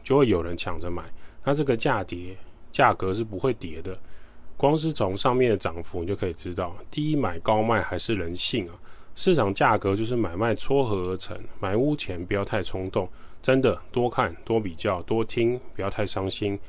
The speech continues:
预售屋给你那个信封袋很多，慢慢收集。便利商店、国小、国中走一走，去观察一下。如果你的小孩未来就在这个区域，他很常去的地方就是便利商店跟这个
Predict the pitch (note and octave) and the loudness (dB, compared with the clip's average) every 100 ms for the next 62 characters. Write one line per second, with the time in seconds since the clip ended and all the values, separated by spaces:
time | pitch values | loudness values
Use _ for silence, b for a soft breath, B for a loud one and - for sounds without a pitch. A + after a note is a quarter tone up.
0 | b b - D#3+ - C#3 C#3 C3+ G#2+ A2 | b b 2 2 4 6 6 6 4 4
1 | A2 A2 - A2 G#2+ G#2+ A2+ F#2+ E2+ E2 | 4 2 2 0 2 2 4 2 0 -2
2 | G2 F#2+ F#2+ - - A#2+ B2 G#2+ A#2+ B2+ | 0 0 0 -6 -4 0 2 2 2 2
3 | - - G2+ - b b b - D3 D#3 | 0 -4 -2 -2 b b b -2 4 4
4 | D3+ D3 C#3 C#3 C#3 G2 G2+ A2 A2 F2 | 4 2 0 2 0 0 0 0 0 -2
5 | G2 G2 A2+ A2+ - G#2 A2+ G2 - - | -4 -2 -2 -2 -2 -2 -4 -4 -4 -2
6 | B2+ B2+ G2+ E2+ F2+ - F#2 - b b | 0 0 -4 -6 -6 -4 -4 -4 b b
7 | b - B2 D#3 G2+ G2 F#2+ E2+ F#2 A2 | b 4 6 8 4 2 -2 -2 0 4
8 | A2 G#2 G#2 G#2 G#2 F#2 - G#2 A2+ G#2 | 4 2 0 0 0 -2 -4 -4 -4 -2
9 | B2 A2 G2 - F#2+ F#2 - G#2+ G2+ G2+ | -4 -4 -6 -8 -8 -6 -2 -2 -2 -4
10 | F#2 F#2 G2+ G2+ G#2+ G2+ G2 G2 G#2+ F2+ | -4 -4 -6 -2 -2 -2 -2 -2 -2 -2
11 | F#2 G2 F#2 D#2+ | -2 -2 -4 -6